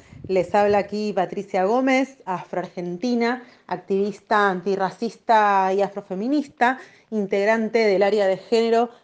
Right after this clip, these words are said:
de la Comisión ocho de noviembre, Día Nacional de les Afroargentines y la Cultura Afro. Vengo también a compartir con ustedes, eh, nuestro manifiesto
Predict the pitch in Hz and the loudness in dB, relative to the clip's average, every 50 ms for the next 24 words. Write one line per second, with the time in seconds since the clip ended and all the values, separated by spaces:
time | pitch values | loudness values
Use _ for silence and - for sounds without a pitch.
0 | _ _ - 175 175 175 180 175 - 170 180 175 180 - 214 208 208 208 202 202 | _ _ -4 -2 0 0 0 0 -2 -6 -6 -6 -6 -4 -2 -2 0 -2 -4 -2
1 | - 208 190 190 185 185 185 220 240 240 240 233 233 226 233 233 240 233 - - | 0 0 0 2 2 2 4 4 4 4 4 2 2 4 4 2 2 0 -6 -12
2 | 214 180 208 208 214 202 190 196 175 170 - 190 175 196 202 202 220 214 180 175 | -10 -6 -4 -2 0 0 0 -2 -6 -8 -8 -6 -2 0 0 0 0 0 0 0
3 | 170 160 - - 156 - - 160 151 - 170 160 170 - 208 208 208 214 220 220 | -2 -2 -4 -6 -16 -8 -8 -8 -8 -8 -12 -12 -8 -4 -4 -2 0 0 0 -2
4 | 220 - - _ _ _ - 202 196 190 175 185 185 175 170 180 185 175 156 143 | -4 -10 -20 _ _ _ -2 2 2 2 2 2 -2 -4 -4 -2 -2 -2 -2 -2
5 | 143 143 - - - - - _ _ _ - - - - - - _ - 202 214 | -4 -6 -8 -14 -16 -16 -16 _ _ _ -20 -20 -20 -20 -20 -20 _ -2 0 2
6 | 220 233 226 226 226 226 220 214 208 202 202 196 196 190 190 180 190 202 233 254 | 2 4 4 4 6 6 6 6 4 4 4 2 0 0 0 -2 -2 0 0 0
7 | 269 262 233 - 208 190 180 202 190 190 196 233 233 233 233 226 208 196 - - | 0 0 0 0 -2 -2 0 0 -2 0 -2 -4 -4 -2 0 0 0 -2 -4 -6
8 | - - 233 240 240 247 254 262 254 - - - 208 185 180 180 185 185 - - | -2 0 2 4 4 4 4 2 2 -2 -8 -8 -6 -6 -4 -4 -4 -6 -6 -4
9 | - 190 185 185 180 185 180 175 - - 254 254 247 - - - 247 254 247 | -2 -2 -2 0 -2 -4 -4 -6 -2 0 0 0 0 0 -2 0 0 0 0